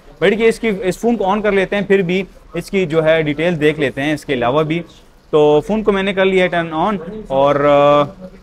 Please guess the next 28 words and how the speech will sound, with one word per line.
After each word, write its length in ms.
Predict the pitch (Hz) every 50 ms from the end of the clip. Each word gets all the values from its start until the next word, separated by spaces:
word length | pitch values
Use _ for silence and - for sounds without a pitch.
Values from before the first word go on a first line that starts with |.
| - - _ _ _ _ 135
ये 140 | 170 247 247
फ़ोन 240 | - - 226 226
को 100 | 202 202
देखते 260 | 185 180 185 - - 196
ही 80 | 196
पता 220 | 175 190 180 190 196
नहीं 280 | 196 185 151 156 190
Vivo 140 | 196 214 214
ने 80 | 196 180
क्या 200 | - 196 190 185
सोचा 280 | - 165 147 - 165
है 80 | 147 139
इस 80 | 135
फ़ोन 160 | - 151 151 147
के 80 | 143
बारे 260 | 127 120 117 120 131
में 180 | 131 135 131 123
बनाने, 320 | 131 113 113 113 117 113
बनाते 360 | 104 107 117 120 120 120 127 110
वक्त। 180 | 95 92 - - - - - - - - - - -
क्या 160 | 202 226 233
सोच 280 | 220 - 208 208 208 190
रही 140 | 202 196 185
थी 220 | - 185 180 170 156 - - - _ - - _ _
कि, 60 | 160
कि 280 | - - - - - 160
ये 360 | 160 160 160 156 165 190 202
फ़ोन 340 | 196 - 202 202 202 190